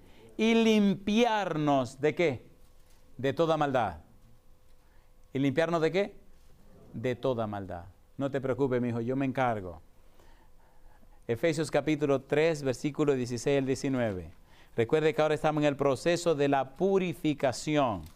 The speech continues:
Ahora el Espíritu va a hacer un milagro grande, transformándote a la semejanza de Jesús. Efesios tres, dieciséis al diecinueve. "Para que os dé conforme a las riquezas de su gloria,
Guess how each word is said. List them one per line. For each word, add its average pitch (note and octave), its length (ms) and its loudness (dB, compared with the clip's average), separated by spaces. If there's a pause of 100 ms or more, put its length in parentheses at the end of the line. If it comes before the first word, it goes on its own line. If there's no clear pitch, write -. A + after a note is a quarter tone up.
(560)
Ahora D3 500 2
el D#3 80 0
Espíritu D#3+ 520 2
va D3+ 80 4
a - 20 -2
hacer D#3+ 260 0
un D3 140 0
milagro D#3 480 2
grande, C3+ 480 2 (320)
transformándote C#3 960 0
a C#3+ 40 2
la C#3 80 0
semejanza B2+ 520 -2
de A#2+ 140 0
Jesús. A2+ 400 -6 (560)
Efesios F#3 760 0
tres, F#3+ 360 2
dieciséis E3+ 640 0
al E3 120 0
diecinueve. C3+ 840 0 (800)
"Para B2+ 280 0
que C#3+ 140 4
os C#3 180 4
dé D#3 180 2
conforme D#3 600 2
a - 20 4
las D3 180 2
riquezas D3+ 580 0
de D3+ 100 2
su G#3 200 0
gloria, B2+ 580 2